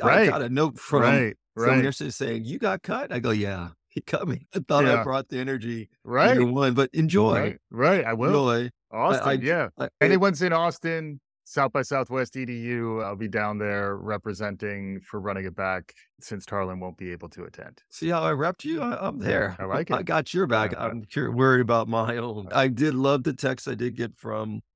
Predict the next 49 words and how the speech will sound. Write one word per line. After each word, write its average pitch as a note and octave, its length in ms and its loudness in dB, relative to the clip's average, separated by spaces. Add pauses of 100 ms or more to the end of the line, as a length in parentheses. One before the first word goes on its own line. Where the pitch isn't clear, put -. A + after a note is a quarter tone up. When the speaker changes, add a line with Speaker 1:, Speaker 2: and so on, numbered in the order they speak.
(140)
Speaker 1:
listeners. A#2+ 600 -2 (220)
Speaker 2:
Hmm. A#2+ 60 0
Speaker 1:
Um, C3 320 2
one C3 180 2
of C3 80 6
them B2+ 120 2
said, A#2 520 0 (200)
"It's A2+ 140 -8
been C#3 160 -2
a D3+ 60 0
minute D3 320 2 (180)
since C3 220 -10
I've B2 220 -4
heard C3+ 280 -4
you A#2+ 280 -6 (140)
pod, B2+ 460 -2 (340)
Speaker 2:
Hmm. A2 140 -2
Speaker 1:
your A2+ 120 -2
voice A#2+ 260 0
on B2 60 -2
the A#2 60 -6
podcast. B2+ 600 -2 (440)
Just F3 280 -4
making F3+ 280 2
sure E3 200 -4
you C#3 80 4
have C3 80 0
not B2+ 240 0
been B2+ 160 -8
kidnapped." - 520 -4 (360)
So - 260 2 (140)
that, - 320 2 (300)
that - 60 6
Speaker 2:
Fair D#3+ 140 6
Speaker 1:
goes - 40 -2
to C3 40 -2
Speaker 2:
question. C3+ 400 4
Speaker 1:
show. G#2+ 260 -2
Speaker 2:
And C#3+ 140 2
just E3+ 160 2
confirming, C#3 720 2
you're C3 380 -2
contractually C3 600 -6
required A2+ 380 -2
to A2 60 -10
say A#2+ 120 -6
you G#2+ 160 -6
were G#2 120 -2
not G2+ 240 0